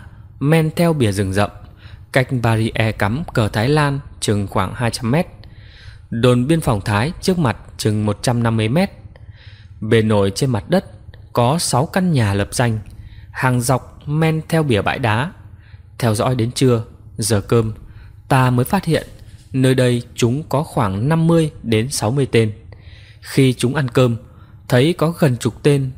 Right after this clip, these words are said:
lố nhố trước mỗi căn nhà. Bàn ăn của chúng làm bằng những tấm ván ghép lại, dài chừng bốn mét. Chúng ngồi ăn đàng hoàng như không có chuyện gì.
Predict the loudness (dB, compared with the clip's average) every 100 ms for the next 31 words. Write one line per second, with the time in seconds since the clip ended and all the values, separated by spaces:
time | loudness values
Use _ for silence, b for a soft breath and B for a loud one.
0 | -2 4 4 4 4 2 0 -4 -4 -2
1 | 0 -2 0 0 0 0 -2 -8 B B
2 | B B B B 0 0 0 -2 -2 -2
3 | 0 0 -2 -6 -6 0 0 0 0 0
4 | 0 -4 -2 -2 0 0 0 -2 -2 0
5 | -2 -4 -18 B B B B -2 -2 -2
6 | -4 -2 0 2 0 -2 -6 -20 -20 B
7 | B B B B 0 2 2 2 2 0
8 | 0 0 0 0 0 -4 -10 -6 0 2
9 | 2 0 -4 -2 -2 -2 -2 0 -2